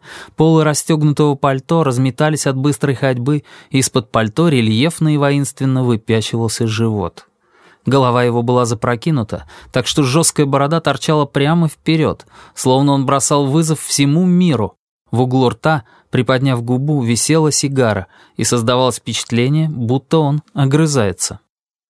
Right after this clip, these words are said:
Это был внушительный, запоминающийся человек. Он не замечал меня, да и никого вокруг.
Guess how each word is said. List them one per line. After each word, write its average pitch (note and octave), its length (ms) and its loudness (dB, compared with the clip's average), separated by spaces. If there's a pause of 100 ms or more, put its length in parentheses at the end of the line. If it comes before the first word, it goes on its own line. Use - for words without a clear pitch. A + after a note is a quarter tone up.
(1200)
Это D#3 260 2
был G#3+ 180 4
внушительный, D3+ 800 2
запоминающийся E3+ 840 2
человек. D3+ 580 0 (240)
Он D#3+ 160 4
не G3 80 6
замечал F3+ 480 2
меня, E3+ 320 2
да E3+ 240 0
и C#3+ 200 -2
никого D3 440 0
вокруг. C#3+ 560 -2